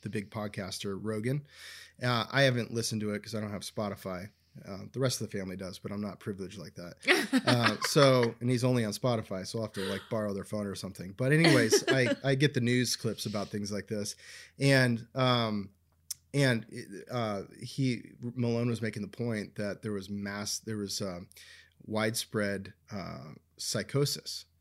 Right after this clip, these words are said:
Speaker 1: um, and he called it something else, but I can't quite remember. But basically that people were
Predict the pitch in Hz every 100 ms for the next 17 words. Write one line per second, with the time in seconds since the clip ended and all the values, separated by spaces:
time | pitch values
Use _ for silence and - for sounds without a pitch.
0 | _ _ _ 110 101 98 90 87 - -
1 | 113 104 120 107 101 92 87 95 - -
2 | - 113 113 87 101 117 98 104 - 87
3 | 123 151 - 123 110 101 - 120 113 107